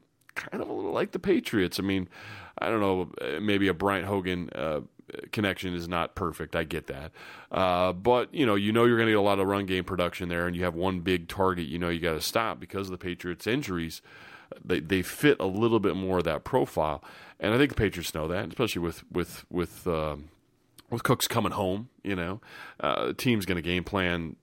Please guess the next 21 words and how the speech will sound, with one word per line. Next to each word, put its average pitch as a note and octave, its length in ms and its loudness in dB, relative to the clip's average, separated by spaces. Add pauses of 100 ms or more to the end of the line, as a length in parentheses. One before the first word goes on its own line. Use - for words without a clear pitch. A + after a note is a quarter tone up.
to G2+ 120 -2
make F2+ 160 0
sure F2 160 0
he F#2+ 100 2
doesn't F2+ 220 2
hurt F2+ 160 0
them. A2+ 240 0 (120)
And F2 200 -4
much F#2 180 -2
like F#2+ 80 0
the - 60 -8
Patriots F2+ 340 -2
always F2 180 4
do E2+ 140 -2
with F2 160 -2
guys, E2+ 480 -2 (160)
<laughs> - 160 -12
I A2+ 60 0
know F#2+ 180 -2
this, F#2+ 320 -2
when, F2+ 220 -2